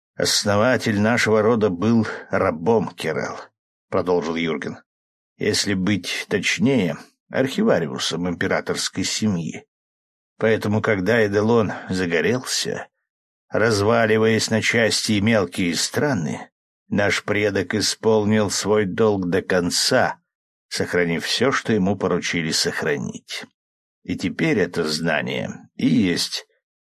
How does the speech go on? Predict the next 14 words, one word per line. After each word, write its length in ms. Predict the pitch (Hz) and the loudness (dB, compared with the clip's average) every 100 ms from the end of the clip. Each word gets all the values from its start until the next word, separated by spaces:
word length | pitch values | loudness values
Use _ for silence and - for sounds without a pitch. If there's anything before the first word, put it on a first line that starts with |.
| _ | _
наследие 600 | 85 80 - 87 104 107 | -4 -2 -2 -2 0 0
Чернотопья. 840 | - 92 80 76 - - - - - - _ _ _ _ - | 0 -2 -2 -4 -6 -8 -8 -10 -12 -16 _ _ _ _ -2
Мы 180 | 110 | 0
укрылись 500 | 120 - 123 120 110 | 2 0 2 2 2
на 180 | 107 113 | 2 2
этих 240 | 117 113 95 | 2 0 0
болотах, 680 | 90 95 127 131 80 - | 2 4 2 2 -2 0
ожидая, 480 | 90 87 90 98 98 | 0 2 2 2 2
когда 380 | 95 85 82 98 | 0 0 2 2
за 140 | 87 | 2
ними 300 | 87 95 98 | 0 2 2
вернётся 800 | 92 90 82 92 104 - 101 104 - _ _ _ _ | 2 0 0 0 0 0 0 0 -4 _ _ _ _
истинный 640 | - 104 - - 104 101 | -2 0 -2 -2 0 2
наследник, 1040 | 98 90 - 101 123 - - - - - | 2 2 0 0 -2 -2 -6 -8 -10 -14